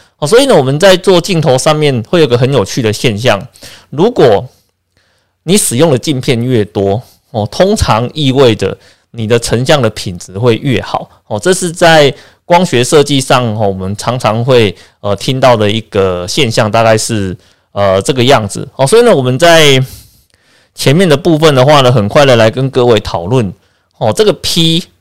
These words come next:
哦，到底是做什么？哦，那为什么越多的 P，哦，那它的对光学成像的品质就会越好？而呢，我们在使用上呢，会有一个很有趣的现象，也就是说，大图输出你需要高解析度，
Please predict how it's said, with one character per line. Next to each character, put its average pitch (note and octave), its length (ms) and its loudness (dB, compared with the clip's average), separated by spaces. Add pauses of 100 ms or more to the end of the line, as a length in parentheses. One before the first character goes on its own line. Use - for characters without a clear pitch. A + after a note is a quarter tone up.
(140)
哦， A#2 100 -10
到 E3+ 160 2
底 A2+ 80 0
是 C3 120 -6
做 C3+ 240 0
什 - 120 -4
么？ - 240 -14 (480)
哦， C3 160 0
那 F#3 140 4
为 A3 120 4
什 - 100 -2
么 B2 100 0
越 F3+ 120 2
多 D#3 180 2
的 C#3 100 2
P， C3+ 380 -2 (280)
哦， A2 140 -4
那 C3 520 2 (460)
它 D#3 200 0
的 C#3 200 4
对 C3+ 420 2 (380)
光 E3 220 2
学 C#3 160 0
成 A#2+ 220 -2
像 D3 140 -2
的 A#2 60 -2
品 F2 260 -10
质 G2 160 -12
就 C3+ 160 0
会 B2+ 320 2
越 D#3 220 2
好？ - 320 -6 (380)
而 F3 140 2
呢， A3 100 4
我 F#3+ 80 4
们 C3+ 160 0
在 F#3 120 4
使 A#2+ 220 -2
用 D3+ 180 0
上 D3 200 2
呢， A#2 280 0 (140)
会 E3 200 -2
有 A#2+ 120 4
一 B2 40 -2
个 B2 100 -2
很 B2+ 100 0
有 A#2+ 120 -2
趣 C3 160 -6
的 A2 100 -2
现 G#2+ 240 -4
象， - 260 -4 (500)
也 B2+ 100 -8
就 F3+ 120 2
是 G3+ 160 0
说， E3 540 2
大 A3 200 2
图 D3 180 -2
输 E3 200 -2
出 D#3 300 0 (260)
你 G#2+ 100 -18
需 C#3 180 -6
要 C#3 100 4
高 B2+ 200 2
解 F#2 160 -6
析 G2+ 180 -6
度， G#2+ 240 -8